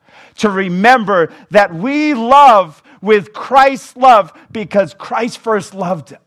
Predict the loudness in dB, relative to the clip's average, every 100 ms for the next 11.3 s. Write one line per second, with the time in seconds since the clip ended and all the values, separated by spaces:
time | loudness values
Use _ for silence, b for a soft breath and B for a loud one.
0 | -14 -10 -10 -14 -20 -20 _ _ _ _
1 | _ _ _ _ _ _ _ _ _ _
2 | _ _ _ _ B B B -2 0 0
3 | -2 -4 -2 0 4 4 2 -2 B -2
4 | -2 -2 -8 -4 -2 -2 -2 -4 2 2
5 | 2 -2 -2 -2 -2 -4 -6 b -4 -2
6 | 0 0 0 -2 -4 -2 -2 0 2 2
7 | 0 -4 -12 _ _ _ _ _ _ _
8 | _ _ _ _ _ _ _ -10 -10 -4
9 | -4 -4 -10 -10 -8 -10 -14 -8 -6 -6
10 | -6 -14 -14 -14 -12 -8 -8 -8 -10 -8
11 | -8 -8